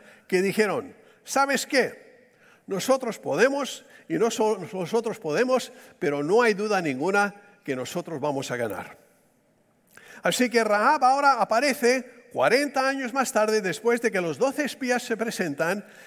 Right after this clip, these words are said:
Ella está ahora en Jericó cuando vienen estos dos espías y ella ahora confronta a estos dos espías y por medio, me imagino, del testimonio de estos dos espías,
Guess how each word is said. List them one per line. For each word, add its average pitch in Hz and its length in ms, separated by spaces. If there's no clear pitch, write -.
Ella 262 380
está 233 320
ahora 233 320
en 196 100
Jericó 208 760
cuando 165 300
vienen 196 300
estos 143 360
dos 294 240
espías 139 680
y 143 200
ella 233 420
ahora 196 680
confronta 226 580
a 233 60
estos 185 300
dos 220 240
espías 175 720
y 226 140
por 202 220
medio, 294 320
me 240 100
imagino, 269 600
del 190 220
testimonio 214 600
de 226 80
estos 233 240
dos 233 260
espías, 165 680